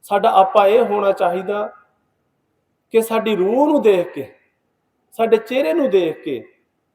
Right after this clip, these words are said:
ਸਾਡਿਆਂ ਦੀ ਰੂਹ ਖਿੜ ਜਾਣੀ ਚਾਹੀਦੀ ਹੈ। ਜੇ ਸਾਡੀ ਰੂਹ ਨਹੀਂ ਖਿੜਦੀ ਤਾਂ ਫਿਰ ਸਾਡੇ ਅੰਦਰ ਨਹੀਂ ਹੈ।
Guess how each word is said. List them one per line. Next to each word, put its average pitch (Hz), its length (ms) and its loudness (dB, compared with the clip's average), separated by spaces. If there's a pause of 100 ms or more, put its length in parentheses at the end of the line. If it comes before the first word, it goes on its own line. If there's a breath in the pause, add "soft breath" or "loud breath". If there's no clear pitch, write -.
(180)
ਸਾਡਿਆਂ 156 340 -4
ਦੀ 143 120 -8
ਰੂਹ 160 200 -4
ਖਿੜ 147 200 -10
ਜਾਣੀ 117 240 -8
ਚਾਹੀਦੀ - 520 -20
ਹੈ। - 60 -20 (4000)
ਜੇ 226 80 0
ਸਾਡੀ 254 280 4
ਰੂਹ 226 280 0
ਨਹੀਂ 320 160 2
ਖਿੜਦੀ 220 440 0 (1600)
ਤਾਂ - 100 -14
ਫਿਰ 131 160 -14
ਸਾਡੇ 107 340 -14
ਅੰਦਰ 101 280 -18
ਨਹੀਂ 95 320 -20
ਹੈ। - 180 -20